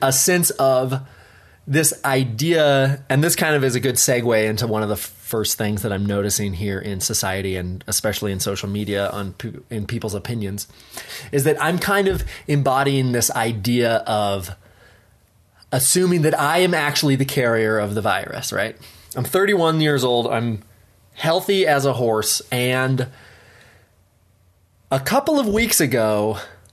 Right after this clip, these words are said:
I had an Italian house guest here at my house for a week.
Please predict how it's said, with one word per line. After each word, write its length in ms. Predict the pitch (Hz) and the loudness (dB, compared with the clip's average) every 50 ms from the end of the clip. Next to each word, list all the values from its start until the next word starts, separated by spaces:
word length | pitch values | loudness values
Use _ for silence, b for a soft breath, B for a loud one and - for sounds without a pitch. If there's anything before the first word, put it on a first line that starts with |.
| _ _ _ _ _ _ _ - | _ _ _ _ _ _ _ -2
I 120 | 156 196 | 0 0
had 220 | 208 220 226 233 233 | 2 2 2 2 2
an 80 | 220 | 2
Italian 500 | 208 202 196 - 180 165 160 165 160 147 | 2 2 2 2 2 2 4 2 2 2
house 300 | 135 143 135 131 135 135 | 2 2 2 2 0 0
guest 300 | - 139 117 107 - - | 2 2 2 2 0 0
here 160 | 123 143 135 | 2 2 2
at 60 | 135 135 | 2 2
my 120 | 135 123 | 0 0
house 260 | 120 135 117 113 - | 0 0 0 0 0
for 180 | - - 147 131 | 2 2 2 2
a 60 | 120 | 2
week. 420 | 110 104 98 98 107 - - - | 0 -2 -4 -4 -4 -4 -6 -6